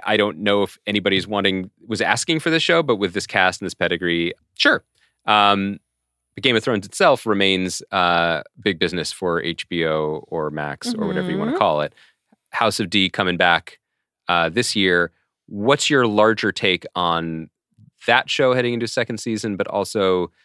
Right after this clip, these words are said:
Speaker 1: the larger universe? Because a lot of stuff's been announced, a lot of stuff has never been put into production. Where you f-, how are you? How are you?
Speaker 2: They've s-,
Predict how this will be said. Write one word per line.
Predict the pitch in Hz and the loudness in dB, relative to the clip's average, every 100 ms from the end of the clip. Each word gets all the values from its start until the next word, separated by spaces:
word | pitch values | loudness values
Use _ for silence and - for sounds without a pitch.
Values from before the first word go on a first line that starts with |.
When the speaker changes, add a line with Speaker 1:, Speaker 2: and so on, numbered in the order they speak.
| _ _ - | _ _ -6
Speaker 1:
the | 101 | -4
larger | 95 95 98 101 87 98 90 | 0 2 2 2 0 0 0
universe? | 95 175 131 101 92 | 0 0 2 0 0
Because | - 92 | -4 -6
a | |
lot | 90 92 127 | 0 2 2
of | |
stuff's | 123 95 - | 2 -4 -4
been | 101 | -6
announced, | 110 151 147 - | -2 -2 -2 -6
a | 92 | -4
lot | 87 | -2
of | 90 | -2
stuff | - 90 | -2 -6
has | 90 - | -6 -4
never | 87 82 82 80 _ _ _ | -4 0 -2 -4 _ _ _
been | - 80 78 76 - _ _ _ | -8 -6 -6 -12 -16 _ _ _
put | 90 | -10
into | 80 - | -8 -10
production. | - 143 165 - 123 120 107 _ _ _ | -4 -2 -2 -4 -4 -6 -8 _ _ _
Where | 123 127 | -4 -2
you | |
f-, | 117 - | -2 -4
how | 151 135 | 0 2
are | 90 | 2
you? | 62 - _ _ - | 0 -8 _ _ -4
How | 240 277 | 2 6
are | 226 | 6
you? | 226 214 151 | 4 0 2
Speaker 2:
They've | 269 | 0
s-, | 240 - | 0 -8